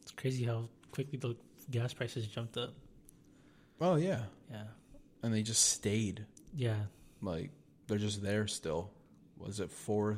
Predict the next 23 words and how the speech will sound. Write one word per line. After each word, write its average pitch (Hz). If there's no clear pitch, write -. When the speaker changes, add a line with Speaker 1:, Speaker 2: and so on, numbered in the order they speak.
Speaker 2:
thirty 98
something? 113
Four 117
thirty-six? 113
Speaker 1:
Mine 127
was, 120
like, 107
four -
fifty 110
today. 117
Speaker 2:
Yeah. -
Well, 131
the 127
cheap 147
gas 110
station's 101
four 113
thirty-six, 98
Speaker 1:
Oh, 127
okay. 110
Speaker 2:
so 95
it's -
like, 78